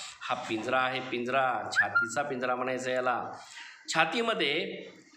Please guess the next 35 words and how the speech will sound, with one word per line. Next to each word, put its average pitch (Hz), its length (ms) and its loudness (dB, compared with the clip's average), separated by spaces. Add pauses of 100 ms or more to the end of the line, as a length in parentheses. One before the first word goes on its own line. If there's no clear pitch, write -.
एक 220 300 0
चपटे - 320 4
हाड 147 200 4
असते, 123 240 0
एक - 180 -4
चपटे. - 300 0
इकडे 143 440 -4
बघा, 139 140 2
हे 120 160 0
चपटं - 320 -4
हाड 98 140 -4
आहे, 117 100 -8 (360)
स्टेरनम 120 480 0
म्हणतो 113 300 -4
आपण 98 200 -6
त्याला. 92 160 -6 (680)
हे 151 60 -6
चपटं 135 340 -2
हाड 113 180 -2
काय 143 200 2
असते? 147 200 -2
हे 226 320 -6 (440)
चपटं - 300 -2
हाड 131 200 2
असतं. 127 240 -2
हे 127 140 0
पहा, 123 220 0
हे 120 120 0
असं 113 200 -4
चपटं 117 380 -4
हाड. 113 480 0 (680)
इकडे, 120 280 -4
इकडे 123 200 0
आपण 123 160 0
एक 123 60 -2